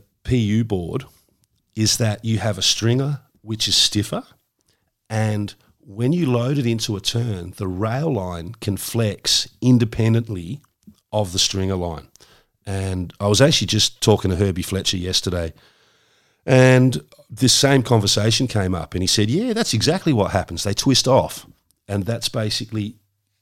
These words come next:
what does happen. As you go into a bottom turn, that inside rail that's engaged with the water, it will flex off. So if you're running, uh, a flat bottom P U board, stringer in the middle,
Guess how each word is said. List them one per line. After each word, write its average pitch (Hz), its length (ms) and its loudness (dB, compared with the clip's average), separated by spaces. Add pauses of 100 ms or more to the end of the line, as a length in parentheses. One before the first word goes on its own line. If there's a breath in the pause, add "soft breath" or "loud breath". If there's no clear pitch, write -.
what 98 240 -10
does 95 240 -4
happen. 120 380 -2 (320 soft breath)
As 110 280 4
you 165 60 -2
go 160 220 4
into 120 280 2
a 95 60 2
bottom 104 340 0
turn, 90 360 -6
that 117 180 -4
inside 117 480 0
rail 95 320 -4
that's - 220 -6
engaged 95 440 -4
with 107 140 -6
the 92 80 -6
water, 90 440 -4 (400 soft breath)
it 139 160 -2
will 127 160 0
flex 110 540 -4
off. 95 320 -6
So 101 200 -2
if - 100 -6
you're 147 180 2
running, 139 440 0 (420)
uh, 92 220 -12 (100)
a 95 60 -10
flat - 500 -6
bottom 104 560 -4
P 113 200 -2
U 101 260 -2
board, 104 400 -2 (160)
stringer 117 480 0
in 107 100 0
the 98 60 -2
middle, 101 420 -2